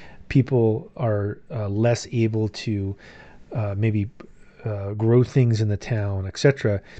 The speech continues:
And so there's all of these negative externalities that are the result of this criminal action. So this is an extreme example, but if we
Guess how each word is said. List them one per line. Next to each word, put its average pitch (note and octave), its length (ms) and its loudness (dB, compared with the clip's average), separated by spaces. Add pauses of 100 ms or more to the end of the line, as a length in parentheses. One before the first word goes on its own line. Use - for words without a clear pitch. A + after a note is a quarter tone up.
(380)
And A#2+ 160 2
so A#2 160 4
there's G#2+ 240 0
all B2 220 4
of B2 100 4
these G#2+ 380 -2 (180)
negative A2+ 640 0 (140)
externalities G#2+ 880 0 (360)
that A2+ 380 2
are G#2+ 160 0
the G#2 80 -2
result G#2+ 600 0
of G2 280 -6
this G2+ 220 -4
criminal G#2 720 -2
action. A#2 420 -4
So E3 100 0
this G#3 200 2
is C3 240 -2
an C3 80 2
extreme C#3+ 420 2
example, G2+ 640 -2 (480)
but C3 180 8
if A#2+ 140 2
we A#2 160 2